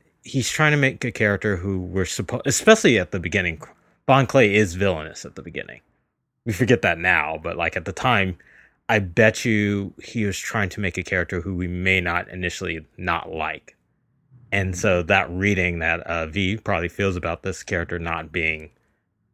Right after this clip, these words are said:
like, you, you, like, you, you have, you're, you're, you're probably feeling that, like,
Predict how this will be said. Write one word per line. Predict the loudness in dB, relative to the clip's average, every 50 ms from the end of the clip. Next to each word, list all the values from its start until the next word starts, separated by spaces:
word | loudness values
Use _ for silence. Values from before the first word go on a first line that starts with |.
| _ _ _ _ _ _ 0
like, | 2 2 2 2 -2
you, | -4 -2 2
you, | 4 6 6 8
like, | 8 6 6 6 6
you, | 4 4 6
you | 6 6 6 6
have, | 6 6 4 4 4 2
you're, | 2 4 4 4 4
you're, | 2 0 0 2 4 4 2
you're | 2 0 -2 0
probably | 2 4 4 4 4 4 2 -2
feeling | -6 -6 0 2 2 4 2 2 0
that, | -2 0 0
like, | -2 -2 -4 -6